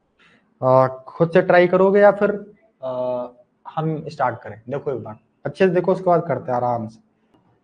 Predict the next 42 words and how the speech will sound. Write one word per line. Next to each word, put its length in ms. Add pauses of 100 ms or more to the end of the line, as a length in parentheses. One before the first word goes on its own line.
कर 140
रहे 140
हो? 380 (280)
हाँ, 200
try 220
करो 240
ना, 360 (480)
Try 200
करो। 400
एकदम 200
simple 300
सा 80
question 400
है। 340 (440)
क्या 180
दे 160
रखा 260
है 220
कि 180
एक 180
simplex 400
table 260
दे 100
रखी 220
है, 60
एक 180
ही 100
iteration 340
करना 260
है, 60
मतलब 280
वही 120
जो 100
हमने 220
दो 180
बार, 220
आ, 60 (340)
किया 760
इटरेशन, 400
एक 500 (140)
iteration 380
करो 420